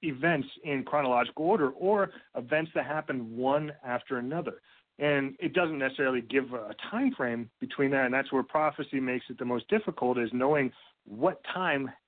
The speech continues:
things happen. Um, and so, un-, unfortunately, the teaching is that they happen simultaneously. But Scripture says that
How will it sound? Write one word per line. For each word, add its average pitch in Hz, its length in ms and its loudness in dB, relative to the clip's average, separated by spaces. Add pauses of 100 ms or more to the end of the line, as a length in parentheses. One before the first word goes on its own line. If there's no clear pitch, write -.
things 123 200 -2 (100)
happen. - 340 -4 (600)
Um, 113 480 2 (560)
and 135 260 -2
so, 131 300 4 (480)
un-, 143 160 -4
unfortunately, 151 580 2
the 127 140 0
teaching 143 440 -2
is 139 300 4
that 120 160 0
they 127 140 4
happen 131 420 -6
simultaneously. 120 880 -4 (580)
But - 280 4
Scripture 220 440 0
says 135 280 4
that 123 160 2